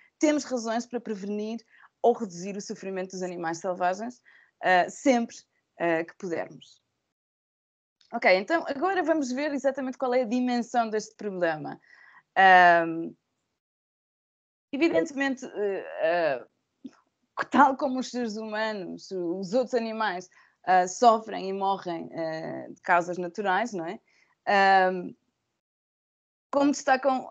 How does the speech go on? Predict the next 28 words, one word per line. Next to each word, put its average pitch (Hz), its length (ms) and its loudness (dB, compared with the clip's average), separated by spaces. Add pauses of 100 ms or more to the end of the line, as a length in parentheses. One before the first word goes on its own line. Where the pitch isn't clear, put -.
eh, 202 380 0
os 233 460 -8
incêndios 240 680 -4
da 185 100 0
Austrália, 147 800 -4 (280)
aquilo 170 320 -4
que - 140 -6
nos 220 180 -2
mostram 202 600 -4
é 202 120 -8
que 247 140 -8
isso 247 120 -6
é 269 40 -4
particularmente 240 640 -4
certo, 247 640 -4 (480)
ah, 196 480 0 (100)
para 240 120 8
aqueles 240 260 -2
animais 233 340 -2
que - 120 -14
vivem 247 260 0
na 240 80 -4
natureza. 208 680 -6 (420)
Ah, 180 400 4
isto 277 320 0
porquê? 254 640 -4
Isto - 400 -10
porque, 254 220 -6